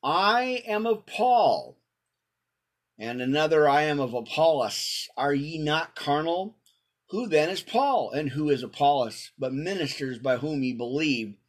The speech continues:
even as the Lord gave to every man? I have planted, Apollos watered, but God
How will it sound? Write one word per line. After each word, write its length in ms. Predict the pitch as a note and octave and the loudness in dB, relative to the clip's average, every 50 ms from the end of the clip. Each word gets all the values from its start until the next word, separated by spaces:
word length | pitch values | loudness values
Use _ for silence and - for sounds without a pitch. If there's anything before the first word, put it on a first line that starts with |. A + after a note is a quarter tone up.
| _ _ _ _ _ _ _ _ | _ _ _ _ _ _ _ _
even 360 | - C3 D3 D#3+ E3 D#3 D3+ C#3+ | -6 -2 -2 -2 0 0 0 -2
as 160 | C#3 B2 A2+ | -2 -4 -4
the 80 | C3 | -6
Lord 400 | B2 B2+ C3 C#3 D3+ D3 C3+ A#2 | -6 -2 2 2 2 2 2 -2
gave 500 | A2+ C3 C#3 C#3+ C#3+ C3 A#2 G2+ F#2+ - _ _ - | 0 2 4 4 4 4 0 -2 -6 -10 _ _ -8
to 140 | - C#3+ - | -6 -6 -4
every 300 | A#2 A#2 A2 A#2 A#2 A2+ | -4 -4 -4 -4 -4 -4
man? 600 | A2+ A#2+ B2+ C3+ C3 B2+ A#2 G#2+ G2 F#2 F2+ _ _ _ _ _ _ _ _ _ _ _ _ _ | -4 -4 -4 -4 -4 -4 -4 -6 -8 -10 -12 _ _ _ _ _ _ _ _ _ _ _ _ _
I 180 | - B2 D#3 F#3 | 0 2 4 4
have 200 | F#3+ F3+ C#3 - | 4 2 0 -2
planted, 540 | - - F3+ F3+ G3 G#3 F#3 D3+ C#3 C3 | -2 2 2 4 4 2 2 0 0 0
Apollos 480 | C3 A2+ - D#3 D#3 D#3+ D#3+ D3 - - | -2 -2 2 4 4 4 4 2 0 -2
watered, 560 | C3 C3 C#3+ D3 D3+ D#3 D3+ C3+ A#2+ A2+ A#2 | -2 2 4 6 6 4 4 2 -2 -2 -4
but 260 | B2+ A#2 A#2 A#2 A#2 | -8 -10 -10 -12 -4
God 680 | A#2 C3+ D3+ F3 A#3+ C#4+ D#4+ C#4+ D3 G#2 E2 D#2 D#2 - | 2 4 4 4 4 2 2 0 0 -2 -2 -6 -12 -20